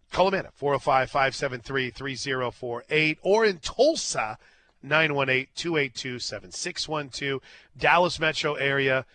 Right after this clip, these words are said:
the number is on the website, nine four five, two three zero, zero two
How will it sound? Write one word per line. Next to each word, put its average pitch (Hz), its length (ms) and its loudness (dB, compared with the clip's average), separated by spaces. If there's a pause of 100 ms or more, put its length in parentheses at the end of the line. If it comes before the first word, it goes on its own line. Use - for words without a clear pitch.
(340)
the 123 240 0
number 117 400 -6
is 107 160 -6
on 104 80 -12
the 98 80 -14
website, 92 380 -10
nine 135 280 -2
four 131 280 -2
five, 117 340 -2
two 113 220 -14
three 113 240 -14
zero, 104 400 -12
zero 95 400 -18
two 147 300 -14